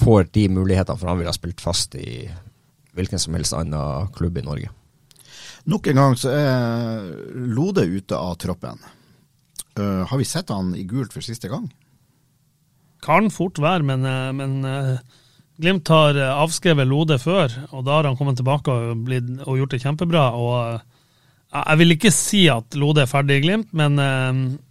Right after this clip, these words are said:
Speaker 3: det virker ikke sånn han nyter veldig stor tillit for øyeblikket.
Speaker 1: Nei, og spesielt ikke hvis det,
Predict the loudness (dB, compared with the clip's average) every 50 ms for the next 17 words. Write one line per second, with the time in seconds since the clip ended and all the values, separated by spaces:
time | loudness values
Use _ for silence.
0 | _ _ _ _ _ _ -18 -6 -2 0 0 0 2 0 0 0 0 2 4 4
1 | 6 6 4 4 2 2 2 2 2 0 0 -2 -6 -4 -2 2 2 4 2 2
2 | 0 -2 0 0 2 2 0 -2 -2 -2 -4 -4 -4 -2 -2 -2 -2 -4 -4 -4
3 | -4 -4 -4 -8 -10 -16 _ _ -20 _ _ _ _ _ _ _ _ _ _ -20
4 | _ _ -18 -14 -12 -12 -8 -4 -2 -2 0 0 2 2 2 2 2 2 2 2
5 | 2 0 0 -2 -4 -4 -6 -4 -2 -2 0 0 -2 -2 -4 -4